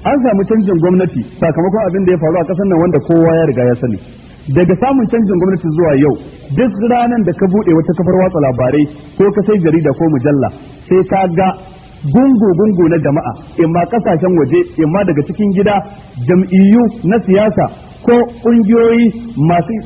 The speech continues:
samar da 'yancin ɗan adam, masu da'awar neman 'yancin ɗan adam, suna ta ƙoƙarin gabatar da nasiha da shawarwari ga shugabannin wannan ƙasa. Har yanzu kuma an kasa samun ƙwaƙƙwaran harshe na al'ummar musulmi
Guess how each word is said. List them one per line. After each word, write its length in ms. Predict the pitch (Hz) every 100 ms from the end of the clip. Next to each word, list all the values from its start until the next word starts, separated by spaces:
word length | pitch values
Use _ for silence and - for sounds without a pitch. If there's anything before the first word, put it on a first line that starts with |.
| -
samar 420 | 220 220 226 226
da 100 | 185
'yancin 280 | 214 185 160
ɗan 160 | 196
adam, 240 | 190 196 151
masu 240 | 160 160
da'awar 300 | 214 180 185
neman 240 | 190 220 226
'yancin 240 | 220 196
ɗan 160 | 165 175
adam, 200 | 160 117 - - -
suna 200 | - 208
ta 140 | 160 185
ƙoƙarin 360 | 170 160 165
gabatar 380 | 165 165 165 180
da 120 | 156
nasiha 400 | 135 120 139 113 98 - -
da 140 | 123
shawarwari 680 | 143 185 185 170 135 135 139 127 - - -
ga 120 | -
shugabannin 480 | 123 127 123 123 139
wannan 240 | 151 147 117
ƙasa. 220 | 104 98 - - - - - - - - - - - - - - - - - - - - - - - -
Har 200 | - 220
yanzu 340 | 277 233 175 175
kuma 260 | 208 202 196 - -
an 200 | - 208 220
kasa 340 | - 233 214 170
samun 320 | 208 202 180
ƙwaƙƙwaran 680 | 175 160 - 208 220 214 208
harshe 320 | 220 226 190
na 100 | 180
al'ummar 360 | 180 185 214 190
musulmi 440 | 151 143 139 156